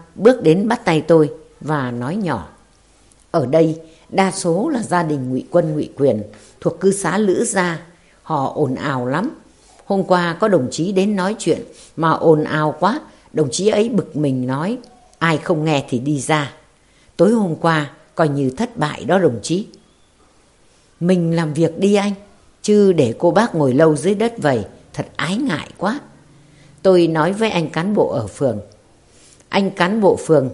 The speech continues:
liền tiến đến bục. "Thưa bà con, để kỷ niệm bốn mươi sáu năm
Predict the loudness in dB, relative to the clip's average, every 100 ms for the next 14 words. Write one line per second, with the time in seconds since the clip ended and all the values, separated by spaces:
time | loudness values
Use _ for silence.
0 | -6 0 2 2 2 0 0 0 2 0
1 | 0 -10 -20 _ _ _ _ _ _ _
2 | _ -6 -2 0 0 -2 -6 -6 -4 -4
3 | -8 -16 -20 _ -4 2 4 2 0 -2
4 | 0 -2 -2 -2 0 2 0 -2 -6 -6
5 | -4 -4 -6